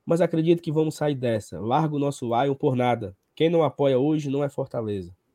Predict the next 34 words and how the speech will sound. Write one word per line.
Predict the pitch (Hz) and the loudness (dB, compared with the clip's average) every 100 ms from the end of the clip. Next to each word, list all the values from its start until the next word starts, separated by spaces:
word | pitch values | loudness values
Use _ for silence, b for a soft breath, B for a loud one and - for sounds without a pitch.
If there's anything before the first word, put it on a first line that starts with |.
| _ _ _ _ _ _ | _ _ _ _ _ _
Obrigado, | 113 127 120 117 | -2 0 0 -2
Paulo. | 104 87 - _ _ _ _ _ | -6 -6 -12 _ _ _ _ _
Ricardo | 190 - 202 208 185 | -8 6 8 8 8
Batista, | 190 160 - 185 151 | 6 6 2 0 2
o | |
Ricardinho. | 139 156 131 165 190 120 - _ _ _ _ | 2 2 2 4 4 4 0 _ _ _ _
"Boa | 170 220 | 8 12
noite, | 220 220 | 12 10
G | 185 165 | 2 2
T. | - 208 175 - | 6 8 8 4
Ô | 175 185 | 4 4
égua | 185 185 | 4 2
tirana | 180 175 151 175 147 | -2 0 2 2 2
essa | 156 156 | 0 -2
do | 147 | -2
nosso | 139 143 | -2 -2
Lion. | 123 120 123 104 110 | -2 -2 -2 -4 -10
O | 120 | -14
pior | 139 139 | -4 -2
é | 151 | -2
que | 151 151 | -2 -4
a | 143 | -2
mufinagem | 156 - 127 131 143 139 | -4 -6 -4 -2 -2 -2
vai | 131 127 | -2 -2
dando | 127 135 | -2 -4
lugar | 139 113 113 131 | -4 -4 -4 -4
à | |
conformação. | - 139 - 127 135 123 - 78 - _ _ _ | -4 -8 -4 -6 -4 -8 -12 -16 -16 _ _ _
Reage, | 127 151 156 139 | 4 8 8 6
Leão." | 123 92 - _ _ _ _ _ _ _ _ _ _ | -2 -4 -12 _ _ _ _ _ _ _ _ _ _
É | 107 | -20
isso | - 135 | -8 -6
aí, | - - | -6 -12
cara. | _ | _